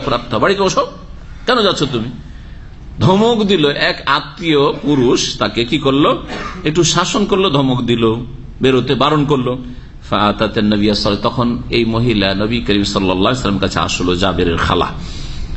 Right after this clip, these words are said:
যে, "ইয়া রাসূলুল্লাহ, আমি কি আমার খেজুর বাগানে যেতে পারবো না? তালাক হয়েছে, সেই জন্য খেজুর পেড়ে নিয়ে আসতাম।" কালা, নবী সাল্লাল্লাহু আলাইহি ওয়াসাল্লাম বললেন, "বাল জুদ্দি নাখলাকি, তোমার খেজুর তুমি পেড়ে নিয়ে আসো, খেজুর পেড়ে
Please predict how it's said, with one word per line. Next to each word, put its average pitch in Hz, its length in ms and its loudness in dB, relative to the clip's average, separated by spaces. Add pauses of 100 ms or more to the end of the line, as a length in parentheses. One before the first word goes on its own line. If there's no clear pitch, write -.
(500)
যে, 117 140 4
"ইয়া 117 120 4
রাসূলুল্লাহ, 107 540 2
আমি 120 220 0
কি 123 120 0
আমার 117 200 0
খেজুর 117 280 2
বাগানে 107 280 2
যেতে 104 180 0
পারবো 107 260 0
না? 147 260 2
তালাক 104 280 0
হয়েছে, 104 220 0
সেই 117 160 -2
জন্য 131 200 0 (440)
খেজুর 123 320 2
পেড়ে 110 160 2
নিয়ে 104 160 4
আসতাম।" 110 300 0 (1300)
কালা, 90 160 2
নবী 87 60 -2
সাল্লাল্লাহু 85 80 -2
আলাইহি 92 140 2
ওয়াসাল্লাম 113 300 2
বললেন, 104 320 4 (460)
"বাল 135 320 4
জুদ্দি 180 440 0
নাখলাকি, 180 800 0
তোমার 196 720 0
খেজুর 180 500 2
তুমি 208 300 0
পেড়ে 156 360 2
নিয়ে 123 220 2
আসো, 90 320 -2 (720)
খেজুর 107 320 0
পেড়ে 127 360 0